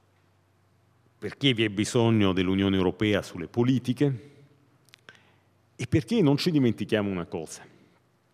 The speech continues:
Noi siamo oggi in una federazione di Stati-nazione, la definizione di Delors è valida, ma abbiamo qualcosa di altamente federale, che è l'euro.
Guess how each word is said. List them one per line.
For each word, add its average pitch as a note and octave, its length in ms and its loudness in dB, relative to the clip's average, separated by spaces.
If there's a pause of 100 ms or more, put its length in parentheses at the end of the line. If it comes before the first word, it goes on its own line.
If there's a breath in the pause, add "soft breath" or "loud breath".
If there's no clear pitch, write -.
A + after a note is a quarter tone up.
(1600 soft breath)
Noi D3 320 4
siamo E3+ 880 2
oggi C3 600 2 (420 loud breath)
in A2 120 -2
una D#3 220 4
federazione A2 720 0
di F#2+ 80 0
Stati-nazione, F#2 960 0
la D#2+ 100 -4
definizione G2 640 0
di G2 140 -2
Delors G2+ 480 2
è E2+ 40 -6
valida, F2 640 0 (1300 soft breath)
ma F#2+ 260 0
abbiamo D3+ 460 2
qualcosa D#3 540 2
di A2 160 -2
altamente D#3 720 2
federale, G2+ 1080 0
che A2 200 4
è - 20 6
l'euro. G#2+ 840 2